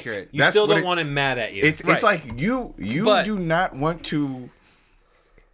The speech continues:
Speaker 3: whatever this is, whatever this thing that he does is,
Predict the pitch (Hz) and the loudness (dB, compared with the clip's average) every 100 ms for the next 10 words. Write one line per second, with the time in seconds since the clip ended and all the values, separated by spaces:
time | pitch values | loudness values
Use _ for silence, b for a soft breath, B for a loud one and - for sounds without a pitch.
0 | _ - 87 127 147 190 214 196 190 139 | _ -12 -2 2 4 4 2 0 0 0
1 | 123 85 90 117 143 156 156 151 - - | 0 0 0 0 0 -2 -4 -4 -10 -4
2 | 170 180 175 160 143 143 123 120 113 101 | -2 -2 -4 0 0 0 0 0 0 -2
3 | 95 104 - - | -4 -4 -8 -14